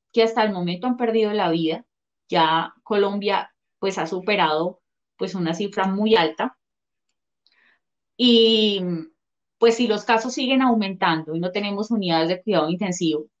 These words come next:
pues, se prevé que esta cifra siga aumentando, además que la vacunación va muy lenta.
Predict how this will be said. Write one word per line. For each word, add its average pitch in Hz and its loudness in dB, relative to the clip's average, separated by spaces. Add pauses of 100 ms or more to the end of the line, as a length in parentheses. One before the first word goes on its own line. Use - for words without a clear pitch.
(140)
pues, 185 2
se 190 0
prevé 165 6
que 202 -4
esta 175 0
cifra 180 0
siga 180 4
aumentando, 247 2
además 190 2
que 220 -2
la 208 4
vacunación 175 -2
va 175 2
muy 226 6
lenta. 185 -2